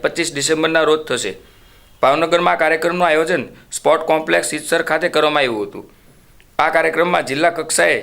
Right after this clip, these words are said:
વિજેતા થનાર દરેક ખેલાડીઓને મેડલ, વિજેતા પ્રમાણપત્ર અને ટી-શર્ટ, કેપ તેમજ દરેક ભાગ લેનાર ખેલાડીઓને પ્રમાણપત્ર અને ટી-શર્ટ, કેપ આપીને સન્માનિત કરવામાં આવશે.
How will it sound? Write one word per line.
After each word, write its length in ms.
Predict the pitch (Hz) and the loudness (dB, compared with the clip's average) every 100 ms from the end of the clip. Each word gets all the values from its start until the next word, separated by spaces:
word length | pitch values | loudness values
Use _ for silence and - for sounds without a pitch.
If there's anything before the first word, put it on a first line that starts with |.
| - - _ - - | -6 -20 _ -20 -8
વિજેતા 340 | 127 156 165 | -2 2 2
થનાર 280 | 160 156 165 | 0 0 -2
દરેક 260 | 147 147 156 | 2 0 0
ખેલાડીઓને 460 | 147 147 151 170 165 | -2 0 0 0 0
મેડલ, 360 | 139 143 160 | 0 2 0
વિજેતા 420 | 147 143 156 160 156 | -2 -2 0 0 0
પ્રમાણપત્ર 560 | 143 151 151 156 160 | 0 -2 -2 -2 0
અને 180 | 151 156 - - - - _ - | 0 0 -4 -12 -20 -20 _ -2
ટી-શર્ટ, 280 | 151 170 | 0 0
કેપ 280 | 170 160 160 | 2 0 0
તેમજ 280 | 160 170 151 | 0 0 0
દરેક 320 | 123 143 156 | 0 0 0
ભાગ 220 | 147 156 143 | 0 0 0
લેનાર 240 | 151 160 | 0 0
ખેલાડીઓને 500 | 160 143 147 156 160 | -2 0 0 0 -2
પ્રમાણપત્ર 560 | - 139 156 151 151 156 | -2 -2 -2 -2 0 0
અને 180 | 160 143 - - - - | 0 -2 -6 -20 -20 -4
ટી-શર્ટ, 280 | 156 151 170 | -2 0 -2
કેપ 280 | 160 165 165 | 0 0 2
આપીને 380 | 151 175 160 117 | 0 0 -2 -2
સન્માનિત 460 | 143 156 160 165 | -4 -2 -2 -4
કરવામાં 440 | - 151 151 147 127 | -2 2 2 2 0
આવશે. 300 | 107 107 | 0 -6